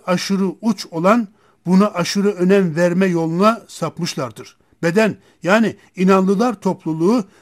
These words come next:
önemli bir gerçektir. Ve yeni antlaşmanın, yani İncil'in önemli bir bölümünü tutar. Ancak aile gerçeği de önemlidir. Eğer Tanrı'nın ailesindeyseniz ve yaşamınızda günah varsa,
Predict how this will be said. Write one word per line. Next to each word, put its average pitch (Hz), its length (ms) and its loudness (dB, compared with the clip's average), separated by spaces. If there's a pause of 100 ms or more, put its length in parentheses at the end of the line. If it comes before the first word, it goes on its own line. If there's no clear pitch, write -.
(160)
önemli 156 480 -2
bir 127 160 -8
gerçektir. 135 600 -10 (500)
Ve 151 60 -2
yeni 170 320 0
antlaşmanın, 190 720 -2 (200)
yani 185 300 2
İncil'in 190 640 2 (240)
önemli 196 560 4
bir 196 260 -2
bölümünü 180 420 2
tutar. 131 340 -12
Ancak 190 380 0 (380)
aile 165 380 0
gerçeği 160 540 -4
de 147 60 -8
önemlidir. 143 580 -6 (480)
Eğer 196 400 0
Tanrı'nın 185 600 0 (440)
ailesindeyseniz 180 1200 -2 (480)
ve 175 80 2
yaşamınızda 190 720 0
günah 160 360 -4
varsa, 175 460 -4